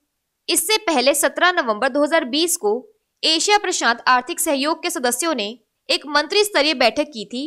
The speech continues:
और इसके सदस्यों को मुक्त व्यापार और निवेश के लिए प्रतिबद्ध किया गया।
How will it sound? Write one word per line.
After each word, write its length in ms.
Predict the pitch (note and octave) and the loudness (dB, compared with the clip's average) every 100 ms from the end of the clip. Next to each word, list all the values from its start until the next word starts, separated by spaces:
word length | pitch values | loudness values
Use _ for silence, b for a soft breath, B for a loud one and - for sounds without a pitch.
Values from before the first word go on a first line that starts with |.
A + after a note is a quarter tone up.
| D#4+ _ _ - | -12 _ _ -2
और 120 | D4+ D4+ | 0 0
इसके 280 | D#4+ G4 | 0 -2
सदस्यों 460 | G4 D4+ B3+ D#4 F4+ | 0 0 0 -2 -4
को 160 | E4+ G#3 B3+ _ - | -4 -6 -6 _ -8
मुक्त 300 | C4+ G4+ G#4+ | -2 -2 0
व्यापार 460 | D#4+ C#4 - G3+ G#3 | 2 2 4 2 2
और 180 | - C#4 | 0 0
निवेश 380 | C#4+ D4 F4 - | 0 0 0 0
के 120 | C4+ | -2
लिए 120 | A3+ | 0
प्रतिबद्ध 460 | A#3+ B3+ C4+ B3+ D4+ | 0 0 0 0 -2
किया 300 | - G#3+ G3 | -2 0 0
गया। 320 | A#3+ C#4 C#4+ | 2 0 0